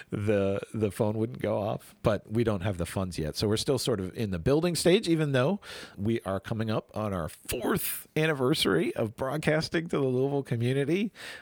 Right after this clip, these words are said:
Uh, this station has a rich, rich history already. The reason I am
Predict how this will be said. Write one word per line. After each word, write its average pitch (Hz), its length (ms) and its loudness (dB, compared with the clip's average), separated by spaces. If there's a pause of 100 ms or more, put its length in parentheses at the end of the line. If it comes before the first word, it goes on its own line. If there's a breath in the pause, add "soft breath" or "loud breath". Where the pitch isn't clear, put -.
Uh, 104 180 0
this 131 200 2
station 151 380 2
has 135 180 2
a 113 60 2
rich, 147 440 0
rich 151 240 0
history 147 480 2
already. 117 720 4 (520 loud breath)
The 139 140 4
reason 170 420 2
I 139 340 0
am 127 440 -2